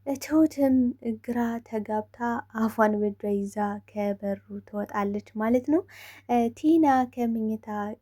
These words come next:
እ፣ ከምኝታቸው ሲነቁ "የኔ ፍቅር ነቃልኝ" ትለዋለች። ካሌብም በንዴት ሴራው እንደተሴረበት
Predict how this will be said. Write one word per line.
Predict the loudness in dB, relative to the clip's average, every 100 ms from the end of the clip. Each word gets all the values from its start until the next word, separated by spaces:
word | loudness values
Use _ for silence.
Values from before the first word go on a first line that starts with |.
| _
እ፣ | -8 -6 -6 -8 -10 -14 _ _ _
ከምኝታቸው | 0 4 4 0 -4 -8 -8 -10
ሲነቁ | -8 -6 -6 -6 -4 -4 -6 _ _ _ _ 2
"የኔ | 4 4
ፍቅር | 0 -6 -12 -14 -10 -6
ነቃልኝ" | -6 -8 -8 -4 -2 -4
ትለዋለች። | -2 0 0 0 -4 -8 -14
ካሌብም | -4 0 2 2 0 0 -2 -4 -6 _
በንዴት | -6 -2 -2 -6 -6 -8 -8 -12 _ -20 -20 _ -20 -20 _
ሴራው | 2 4 6 4 2 -2 -4
እንደተሴረበት | 0 4 4 2 -4 -8 -4 -4 -4 -4 -4